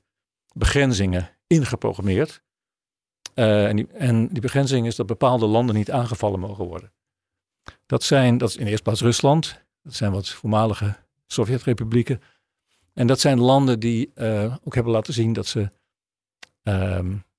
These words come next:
geneigd zijn de kant van Rusland te kiezen. Hè, bij internationale conflicten zoals Oekraïne. Ehm,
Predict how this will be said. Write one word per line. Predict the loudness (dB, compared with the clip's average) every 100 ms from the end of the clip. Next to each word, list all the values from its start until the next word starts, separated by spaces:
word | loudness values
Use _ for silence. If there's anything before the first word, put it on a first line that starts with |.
| _ _
geneigd | -6 0 2 0
zijn | 0 0
de |
kant | 0 0 0
van | 0
Rusland | 0 0
te | -4 -4
kiezen. | -2 0 0 -2 _ _ _ _ _ _ _ -6
Hè, | -4
bij | -2 -2
internationale | -2 -2 -2 0 0
conflicten | 0 -2 -2 -6 -4
zoals | -4 0 0
Oekraïne. | -2 -2 -2 -2 -4 _ _ _ _ _ _ _ _ _ _ 0
Ehm, | 4 4 4 2 -2